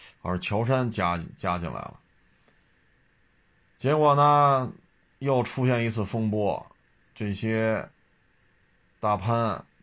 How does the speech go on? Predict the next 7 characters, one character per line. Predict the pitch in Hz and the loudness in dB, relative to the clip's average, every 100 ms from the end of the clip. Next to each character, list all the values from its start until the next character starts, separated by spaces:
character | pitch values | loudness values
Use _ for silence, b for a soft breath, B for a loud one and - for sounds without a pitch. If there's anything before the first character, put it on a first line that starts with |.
| - | -10
彬 | 113 113 | -4 -2
彬， | 113 113 110 - - _ _ _ _ _ _ | 0 0 0 -4 -12 _ _ _ _ _ _
嗯， | 95 92 90 87 87 87 85 82 80 _ _ _ _ _ _ _ _ _ _ _ | -8 -4 -2 -2 -4 -4 -6 -8 -14 _ _ _ _ _ _ _ _ _ _ _
乔 | - 107 | -6 -2
杉、 | 113 120 117 | 0 0 0
肖 | 120 113 | 0 0
瑞 | 117 90 | 0 -2